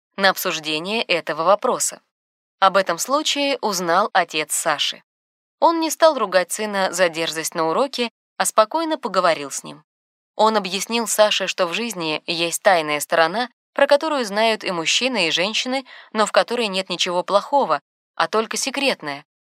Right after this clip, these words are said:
и что культурные люди не афишируют эту сторону своей жизни. На глазах Саши происходит и взросление его сестры,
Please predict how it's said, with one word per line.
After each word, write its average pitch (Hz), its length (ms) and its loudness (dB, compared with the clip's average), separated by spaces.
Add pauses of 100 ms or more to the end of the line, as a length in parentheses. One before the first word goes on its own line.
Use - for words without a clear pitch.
(180)
и 175 100 -2
что 180 220 0
культурные 151 560 -4
люди 208 380 -4 (240)
не 269 160 2
афишируют 254 680 -4
эту 165 180 -2
сторону 151 380 -2
своей 160 280 0
жизни. 151 420 -8 (1000)
На 196 140 2
глазах 190 440 4
Саши 208 360 0
происходит 180 580 -2
и - 80 -4
взросление 175 680 -2
его 170 180 -4
сестры, 214 520 -4